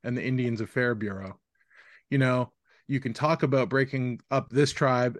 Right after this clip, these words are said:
and all that, but nevertheless, I think we have a real responsibility to these Indians to do something to try to get them absorbed if we are going to absorb them at all. And I do not think we are giving them the service today that is going to enable them to do that.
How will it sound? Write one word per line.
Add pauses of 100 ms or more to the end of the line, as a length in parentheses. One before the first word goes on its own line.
and
all
that, (260)
but
nevertheless,
I
think
we
have
a
real
responsibility
to
these
Indians
to
do
something
to
try
to
get
them
absorbed (300)
if
we
are
going
to
absorb
them
at
all. (460)
And
I
do
not
think
we
are
giving
them
the
service
today
that
is
going
to
enable
them
to
do
that.